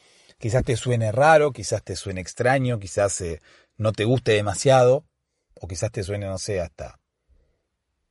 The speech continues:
hasta un poco, no sé, violento. <laughs> Te puede llegar a resultar, eh, no sé, extraño.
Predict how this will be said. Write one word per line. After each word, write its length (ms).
hasta 220
un 120
poco, 720
no 160
sé, 180
violento. 560
<laughs> 640
Te 120
puede 240
llegar 320
a 100
resultar, 760
eh, 420
no 140
sé, 100
extraño. 640